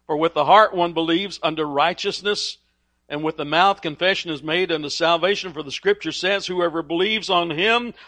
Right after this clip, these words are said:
will not be put to shame, for there is no distinction between Jew and Greek."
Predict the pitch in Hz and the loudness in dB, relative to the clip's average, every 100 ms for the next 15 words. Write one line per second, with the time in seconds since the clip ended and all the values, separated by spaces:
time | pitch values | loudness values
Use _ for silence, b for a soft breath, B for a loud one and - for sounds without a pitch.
0 | B 160 160 196 269 - 170 - 160 156 | B -2 2 6 6 4 -2 -2 -4 -4
1 | - 175 190 226 220 B B - 160 196 | -4 0 0 0 -2 B B -2 2 4
2 | 220 170 - 185 254 254 202 - 214 226 | 4 2 0 4 6 6 0 -2 -2 -2
3 | 208 196 165 170 175 160 127 151 233 254 | -4 -8 -8 -4 -4 -4 -8 -4 -2 -2
4 | 247 b b _ - 175 156 202 247 254 | -4 b b _ -6 -6 -2 2 2 0
5 | - | -6